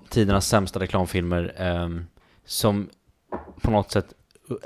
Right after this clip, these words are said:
det är ju dåliga på ett sätt, som är liksom att de här är nästan liksom, eh, äckliga att kolla på. Eh,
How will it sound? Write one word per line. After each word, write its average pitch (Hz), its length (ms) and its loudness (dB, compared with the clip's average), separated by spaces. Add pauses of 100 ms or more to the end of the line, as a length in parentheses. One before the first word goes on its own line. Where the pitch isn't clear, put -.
(120)
det 110 200 0
är 120 60 8
ju 131 80 8
dåliga 113 380 8
på 101 120 2
ett 117 200 0
sätt, - 460 -4
som 104 200 2
är 92 120 4
liksom 87 220 0
att 82 100 -4
de 90 120 -6
här 92 160 4
är 92 220 0 (380)
nästan 87 600 -2
liksom, 87 480 -10 (680)
eh, 50 340 -6 (180)
äckliga 101 580 0 (160)
att 104 120 -4
kolla 90 220 4
på. - 220 -6 (500)
Eh, 90 360 -2